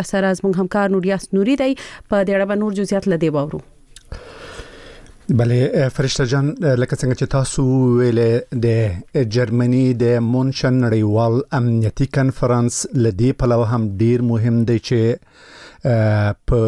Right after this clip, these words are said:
Speaker 2: اروپا کې له دوهمې نړیوالې جګړې وروسته په اوکراین کې، آه، لویه جګړه پیل شوې چې، آه، هغه بې سارې ده. د دغې جګړې د پای ته رسولو لپاره اروپایي، آه،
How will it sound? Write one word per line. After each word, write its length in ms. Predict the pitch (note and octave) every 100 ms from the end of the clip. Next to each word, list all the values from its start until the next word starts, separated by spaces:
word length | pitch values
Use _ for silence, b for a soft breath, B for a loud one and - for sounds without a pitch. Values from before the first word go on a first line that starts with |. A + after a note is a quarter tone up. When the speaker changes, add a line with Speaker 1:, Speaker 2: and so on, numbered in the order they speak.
| A2 A2+ A#2+ -
Speaker 2:
اروپا 280 | B2 A#2+ D#3 D3
کې 80 | D3+
له 120 | C#3 A2+
دوهمې 240 | A2+ C3+ B2
نړیوالې 420 | A2 G#2+ A#2 A2 G2
جګړې 280 | A2 G2+ A2+
وروسته 480 | G2 G2+ A#2+ - B2+ A2+ A2 -
په 180 | B2+ A#2 - B2+
اوکراین 500 | - B2+ C#3 C3+ C3+ -
کې، 500 | C#3 B2+ B2 B2 B2+ - C#3
آه، 160 | A2 G2+
لویه 420 | G#2 D#3 B2 G#2+ G#2+
جګړه 320 | G2+ F#2 A2 - B B B B B
پیل 260 | B2 A2+ G#2 -
شوې 280 | C3+ A2+ A2 -
چې، 140 | A#2+ G#2+ G#2+ -
آه، 160 | A#2+ F#2+
هغه 220 | G#2 G#2 G#2 - C#3
بې 340 | A#2 F#2 G#2+ F#2+
سارې 260 | B2 A2 A2+ B2+
ده. 80 | C#3 _ _ B B B B B
د 100 | C3+
دغې 140 | B2+ B2
جګړې 360 | B2 G#2+ A2+ B2 B2 A2+
د 180 | A#2 A2+
پای 140 | A#2+ -
ته 60 | A2+
رسولو 500 | - A#2+ B2 C3 C#3 B2+ B2+
لپاره 500 | A#2+ B2+ A#2 A2+ A2+ A#2+ - A#2
اروپایي، 580 | A2 - A2+ G#2+ A#2+ A#2 - - C#3+
آه، 440 | A2+ A2 A2 G#2+